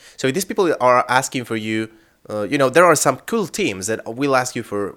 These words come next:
doing work with them, and, uh, while you're working with them, uh, they, they will, you know, they are not getting money,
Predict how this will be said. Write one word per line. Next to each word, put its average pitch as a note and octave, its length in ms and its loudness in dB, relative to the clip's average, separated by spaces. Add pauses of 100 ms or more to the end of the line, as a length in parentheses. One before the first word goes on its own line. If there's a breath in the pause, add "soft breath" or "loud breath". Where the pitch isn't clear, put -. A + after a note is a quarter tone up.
doing C3+ 300 -2
work C3+ 240 2
with D#3 120 -4
them, D#3+ 240 4 (300 loud breath)
and, A#2 460 2
uh, A#2 160 2
while A#2 220 0
you're C3+ 200 0
working D3+ 400 0
with A#2+ 180 0
them, A#2 300 0 (380 soft breath)
uh, G#2 480 0
they, A#2+ 280 0
they B2+ 200 0
will, A#2 460 2
you D#3 80 0
know, C#3+ 100 2
they D3+ 160 4
are C#3+ 60 6
not C#3+ 280 2
getting C3+ 260 0
money, A#2 420 -2